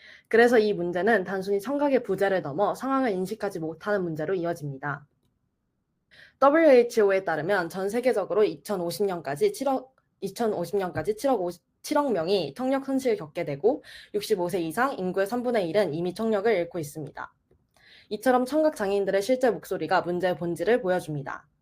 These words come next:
이들의 말에서 드러나는 건 단순히 소리를 듣지 못하는 불편함이 아니라 정보에 접근하지 못하고 사회적으로 단절되는 두려움입니다. 따라서 청각 장애인은 사-, 상황의 변화를 인식하지 못하는 어려움을 겪고 있습니다.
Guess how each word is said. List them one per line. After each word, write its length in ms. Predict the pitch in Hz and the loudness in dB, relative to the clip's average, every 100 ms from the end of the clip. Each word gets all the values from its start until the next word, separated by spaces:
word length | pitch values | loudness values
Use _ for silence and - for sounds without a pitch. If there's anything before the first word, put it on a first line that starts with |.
| _ _ - _ | _ _ -20 _
이들의 320 | 214 220 269 | 0 6 8
말에서 320 | 202 185 185 185 | 8 6 2 -2
드러나는 400 | 185 185 156 160 | -4 -2 -2 2
건 200 | 202 170 | 2 2
단순히 280 | 180 185 | -4 -4
소리를 260 | 190 262 254 | -2 2 2
듣지 220 | 160 - | 0 -10
못하는 680 | 156 160 - _ _ 226 202 | -8 -8 -10 _ _ 2 2
불편함이 440 | 170 175 190 180 160 | 0 -4 -2 -2 -4
아니라 380 | 139 185 185 | -2 4 4
정보에 380 | - 180 180 190 | 2 -4 -2 -2
접근하지 420 | 185 151 190 180 - | -2 -4 -2 -2 -2
못하고 500 | 156 147 151 147 254 | -8 -6 -4 2 4
사회적으로 460 | 277 302 254 214 196 | 6 6 6 2 0
단절되는 540 | 165 175 160 175 254 | -2 -4 -2 -2 -2
두려움입니다. 760 | 202 175 160 143 139 139 147 _ _ _ _ _ _ _ - _ - | -2 -4 -4 -6 -4 -6 -8 _ _ _ _ _ _ _ -20 _ 4
따라서 280 | 269 294 | 8 8
청각 260 | 277 311 285 | 6 4 2
장애인은 640 | 202 190 185 156 208 185 147 | 0 -2 -2 0 2 2 -2
사-, 120 | - _ _ | -10 _ _
상황의 520 | - 285 277 277 262 | -4 -4 0 0 0
변화를 300 | 220 185 180 | 0 -2 -2
인식하지 440 | 170 180 180 190 185 | -2 -4 -4 -4 -2
못하는 380 | 160 165 175 233 | -6 -2 0 2
어려움을 360 | 170 175 170 | 2 0 -4
겪고 240 | 156 147 160 | -6 -6 -6
있습니다. 600 | - 160 135 139 - | -6 -10 -4 -4 -6